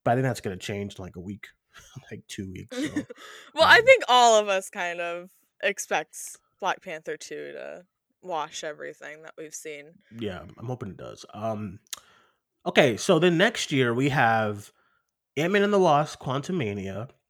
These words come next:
Speaker 1: February seventeenth. Then in May we have Guardians of the Gal-, Galaxy Volume three. I'm super hyped.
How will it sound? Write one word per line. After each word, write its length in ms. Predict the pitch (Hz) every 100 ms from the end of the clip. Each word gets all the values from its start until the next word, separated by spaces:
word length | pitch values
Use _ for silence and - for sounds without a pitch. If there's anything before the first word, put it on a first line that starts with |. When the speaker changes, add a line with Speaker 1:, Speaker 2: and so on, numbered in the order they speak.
| _ _ _ _
Speaker 1:
February 680 | 120 131 139 135 135 139 139
seventeenth. 800 | - 123 110 127 - 92 104 120 - _ _ _ _ _ _ -
Then 180 | 117 143
in 200 | 170 165
May 320 | 139 127 127
we 140 | 135
have 220 | 135 120 113
Guardians 340 | 117 127 131
of 80 | 120
the 40 |
Gal-, 300 | 120 113 113 -
Galaxy 440 | 127 113 113 - 110
Volume 320 | 107 104 101
three. 360 | - 113 123
I'm 200 | 113 98
super 500 | 87 - - 143 101 104
hyped. 440 | 101 101 -